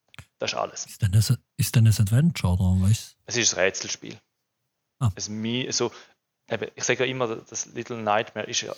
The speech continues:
Speaker 1: sollte ja eigentlich so ein bisschen Horror darstellen, aber es ist ja nicht, äh, weißt du,
Speaker 2: Mhm.
Speaker 1: es hat kein Scare-Moment und so, aber es ist,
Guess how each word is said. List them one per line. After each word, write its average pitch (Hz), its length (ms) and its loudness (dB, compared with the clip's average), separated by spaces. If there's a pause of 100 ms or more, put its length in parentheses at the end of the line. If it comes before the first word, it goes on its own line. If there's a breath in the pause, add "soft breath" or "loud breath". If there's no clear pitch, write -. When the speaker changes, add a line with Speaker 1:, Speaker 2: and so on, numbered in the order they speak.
Speaker 1:
sollte - 280 -2
ja 110 40 6
eigentlich 107 160 0
so - 160 0
ein 92 120 -4
bisschen 107 200 -2
Horror 110 580 4 (260 soft breath)
darstellen, 107 480 0
aber 107 200 -2
es 101 80 -6
ist 107 100 -4
ja 101 60 -4
nicht, 107 220 -8
äh, 104 260 -6
weißt 113 160 -2
du, 123 40 4
Speaker 2:
Mhm. 107 140 6
Speaker 1:
es 117 60 6
hat - 180 0
kein 107 200 0
Scare-Moment 107 720 -2
und - 80 -20
so, 127 80 -4
aber 110 140 0
es 107 120 -4
ist, - 140 -4